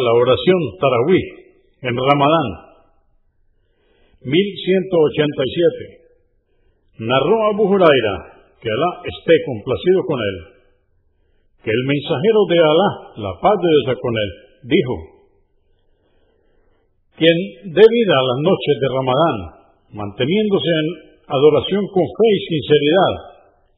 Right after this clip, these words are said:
le serán perdonadas sus faltas". Convenido por Al-Bukhari, volumen cuatro, número doscientos diecisiete, y Muslim, setecientos cincuenta y nueve.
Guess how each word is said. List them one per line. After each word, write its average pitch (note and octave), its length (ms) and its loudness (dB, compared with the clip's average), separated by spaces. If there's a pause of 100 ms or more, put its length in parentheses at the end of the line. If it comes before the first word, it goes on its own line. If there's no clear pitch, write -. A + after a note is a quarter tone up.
le A2 160 -4
serán C#3 320 0
perdonadas C3+ 640 -2
sus G2+ 160 -10
faltas". C#3 360 -2 (1400)
Convenido C3 480 0
por D3+ 160 0
Al-Bukhari, E3 560 2
volumen E3 400 -2
cuatro, C#3 640 -2 (480)
número D#3 240 4
doscientos D3+ 640 2
diecisiete, C3+ 600 -2 (180)
y D#3 60 -6 (100)
Muslim, C#3+ 340 -2 (540)
setecientos D3+ 720 -6
cincuenta C3+ 560 -8
y B2+ 80 -6
nueve. B2+ 260 0